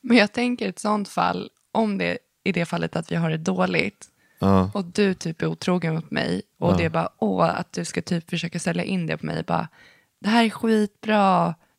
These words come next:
Speaker 1: Nu ska vi se varandra." Jag hade ju krävt
Speaker 2: <laughs>
Speaker 1: ett ligga tillbaka-kort. Då kan vi försöka.
Speaker 2: <laughs> Vadå?
Speaker 1: Det hade varit mitt
Speaker 2: Aha.
Speaker 1: enda kriterie.
Speaker 2: Ja.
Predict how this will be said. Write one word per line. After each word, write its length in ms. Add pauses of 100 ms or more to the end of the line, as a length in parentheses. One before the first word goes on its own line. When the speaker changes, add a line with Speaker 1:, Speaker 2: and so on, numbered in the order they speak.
Speaker 1:
Nu 180
ska 160
vi 80
se 360
varandra." 720 (440)
Jag 180
hade 200
ju 40
krävt 680 (240)
Speaker 2:
<laughs> 280
Speaker 1:
ett 160
ligga 480
tillbaka-kort. 920 (240)
Då 300 (180)
kan 160
vi 80
försöka. 540 (520)
Speaker 2:
<laughs> 500
Vadå? 300
Speaker 1:
Det 100
hade 180
varit 200
mitt 100
Speaker 2:
Aha. 100
Speaker 1:
enda 140
kriterie. 580 (760)
Speaker 2:
Ja. 460